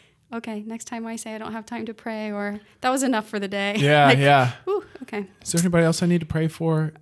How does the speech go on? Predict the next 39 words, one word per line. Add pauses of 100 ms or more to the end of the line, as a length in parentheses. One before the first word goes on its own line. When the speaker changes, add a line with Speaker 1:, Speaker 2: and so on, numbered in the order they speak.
Speaker 2:
Probably.
Speaker 1:
<laughs>
Yeah,
probably. (500)
Um,
and
then
David
is
par
excellence,
the
king
after
God's
own
heart,
the
shepherd
who
prays
for
his
people,
prays
in
their
name, (300)
his
submission
to
the
will
of
God,
his
praise,
his
repentance